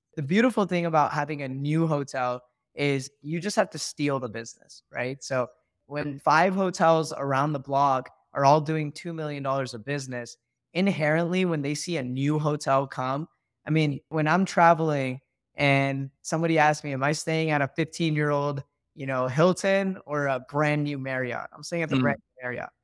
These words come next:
Speaker 1: "Am I staying at a fifteen-year-old Marriott or a brand new Hilton?" I'm staying at the brand new Hilton. It doesn't matter, right? So, so, so, you know, it, as long as we take,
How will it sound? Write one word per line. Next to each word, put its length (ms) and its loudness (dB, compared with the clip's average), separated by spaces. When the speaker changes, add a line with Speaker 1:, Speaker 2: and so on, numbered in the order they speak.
Speaker 1:
"Am 100 -4
I 80 4
staying 340 2
at 60 2
a 60 0
fifteen-year-old 720 0
Marriott 640 6
or 120 -4
a 40 -2
brand 300 2
new 140 2
Hilton?" 460 2
I'm 100 -6
staying 200 -4
at 80 -4
the 80 -8
brand 220 -6
new 120 -12
Hilton. 340 -16
It 40 -20
doesn't 220 6
matter, 260 2
right? 400 0
So, 320 2
so, 180 -18
so, 580 2
you 160 4
know, 120 4
it, 300 0
as 160 0
long 240 6
as 160 4
we 160 2
take, 500 0